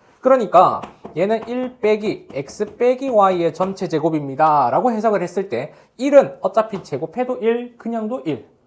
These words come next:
그러면 아, 제곱 빼기 제곱이구나. 그럼 위의 식과 마찬가지로 인수분해를 할 때 둘 더해주고요. 그리고 둘 빼주는 겁니다. 그러면 인수분해가 끝이 나죠.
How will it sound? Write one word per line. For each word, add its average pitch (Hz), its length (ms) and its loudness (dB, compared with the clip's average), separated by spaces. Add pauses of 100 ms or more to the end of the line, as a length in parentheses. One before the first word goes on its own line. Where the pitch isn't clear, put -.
(360)
그러면 165 540 2
아, 117 240 -4
제곱 123 300 -12
빼기 175 260 -6
제곱이구나. 131 640 -8 (280)
그럼 160 200 -6
위의 208 180 2
식과 147 240 -2
마찬가지로 180 560 2
인수분해를 170 480 -4
할 170 160 -8
때 247 340 0 (180)
둘 165 280 -4
더해주고요. 214 800 4 (1800)
그리고 147 280 -4
둘 180 240 0
빼주는 196 380 0
겁니다. - 400 -2 (2250)
그러면 143 480 -4
인수분해가 135 840 -2
끝이 156 260 -8
나죠. 131 280 -4